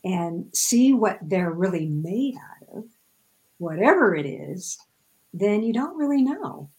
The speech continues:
And it's such a reward to recognize, wow, I'm, I'm mightier than I thought I was. <laughs> I can do things that I never thought I could do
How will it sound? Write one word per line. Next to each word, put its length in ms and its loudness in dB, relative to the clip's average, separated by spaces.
And 160 0
it's 260 -2
such 320 -2
a 80 -2
reward 880 -4
to 300 0
recognize, 840 -4
wow, 320 -4
I'm, 300 -4
I'm 300 2
mightier 460 2
than 120 0
I 140 -4
thought 200 -4
I 60 -4
was. 320 -10
<laughs> 640 -16
I 140 4
can 220 4
do 180 2
things 340 2
that 100 2
I 80 2
never 300 -2
thought 240 -2
I 120 -4
could 200 -10
do 380 -12